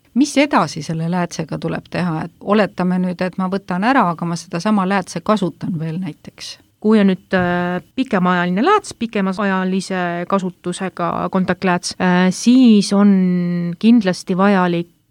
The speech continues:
Speaker 2: äh, spetsiaalne läätsepuhastusvedelik ja ka konteiner.
Speaker 1: Nii, mis see puhastusvedelik on? Milliseid neid on?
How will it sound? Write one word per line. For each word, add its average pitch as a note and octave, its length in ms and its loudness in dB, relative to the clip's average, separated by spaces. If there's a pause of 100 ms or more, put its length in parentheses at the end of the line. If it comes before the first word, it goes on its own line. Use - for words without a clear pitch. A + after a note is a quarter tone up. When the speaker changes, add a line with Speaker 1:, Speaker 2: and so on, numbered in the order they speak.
Speaker 2:
äh, F3 340 -2
spetsiaalne F3 1160 -2 (180)
läätsepuhastusvedelik F#3 1200 -2 (240)
ja G#3 200 2
ka F3+ 100 -2
konteiner. F3+ 760 -2 (340)
Speaker 1:
Nii, F3 440 2 (200)
mis F#3 520 0 (180)
see F3 600 0
puhastusvedelik F3 1040 -4
on? - 240 -8
Milliseid G3 760 2
neid G#3 400 0
on? D#3+ 260 -4